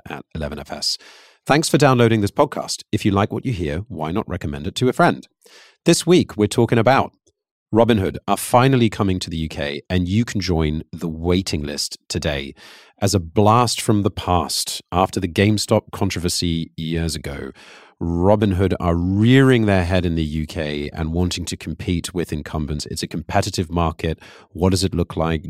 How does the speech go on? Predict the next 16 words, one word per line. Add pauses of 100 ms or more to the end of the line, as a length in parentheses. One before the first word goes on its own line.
(100)
Do
we
think
they
will
be
able
to
carve
out
a
space
for
them
to
play?